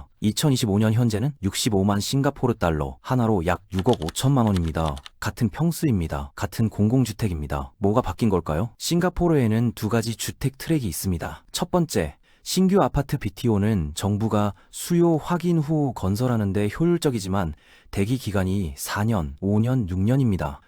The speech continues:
결혼할 커플이 있고 아이가 태어나도 집은 아직 안 지어진 상태죠. 두 번째, 재판매 아파트. 첫 소유자가 오 년 살면 자유시장에서 판매 가능합니다. 그 순간부터 정부 보조금은 사라지고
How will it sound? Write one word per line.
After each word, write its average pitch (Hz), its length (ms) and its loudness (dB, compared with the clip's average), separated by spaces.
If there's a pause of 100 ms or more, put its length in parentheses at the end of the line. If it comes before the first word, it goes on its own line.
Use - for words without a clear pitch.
(100)
결혼할 160 360 2
커플이 - 440 -2
있고 107 580 -2
아이가 113 360 0
태어나도 107 800 -2
집은 101 460 0
아직 90 300 -6
안 85 180 -2
지어진 123 340 0
상태죠. 95 580 -4
두 113 140 0
번째, 123 440 0 (120)
재판매 131 480 0
아파트. 90 600 -4
첫 196 160 -4
소유자가 165 560 0
오 95 180 0
년 143 160 2
살면 113 580 0
자유시장에서 127 840 0
판매 175 320 0
가능합니다. 98 720 -2
그 139 140 0
순간부터 147 760 0
정부 120 360 0
보조금은 127 460 2
사라지고 127 640 -2